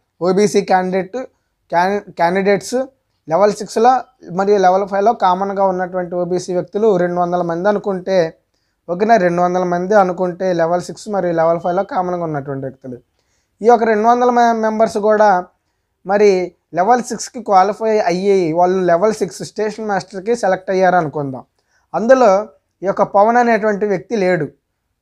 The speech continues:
ఓకేనా? లేడు అనుకుందాం. కానీ ఇతనికి సైకో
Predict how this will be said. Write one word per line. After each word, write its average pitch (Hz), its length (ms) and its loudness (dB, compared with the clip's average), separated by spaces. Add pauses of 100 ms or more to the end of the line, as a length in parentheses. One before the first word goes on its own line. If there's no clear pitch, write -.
ఓకేనా? 233 280 -2 (200)
లేడు 202 280 2
అనుకుందాం. 151 440 -4
కానీ 214 260 2
ఇతనికి 208 380 -2 (540)
సైకో 190 260 2